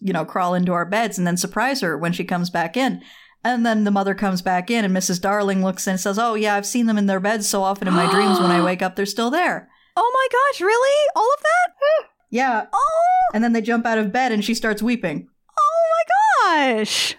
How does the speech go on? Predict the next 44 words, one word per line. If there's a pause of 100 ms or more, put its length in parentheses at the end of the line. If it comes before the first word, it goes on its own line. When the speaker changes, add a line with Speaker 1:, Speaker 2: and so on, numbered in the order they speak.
Speaker 1:
This
scene
here
with
Moira,
it's
just
Moira
doing
the
same
thing
as
Missus
Darling,
and
it's
very
good. (100)
Speaker 2:
Oh (160)
my
gosh. (120)
I
do
really
love
the
way
Moira (300)
just
looks
at
them
in
disbelief
and
then
just
starts
weeping.
It
is
really
good.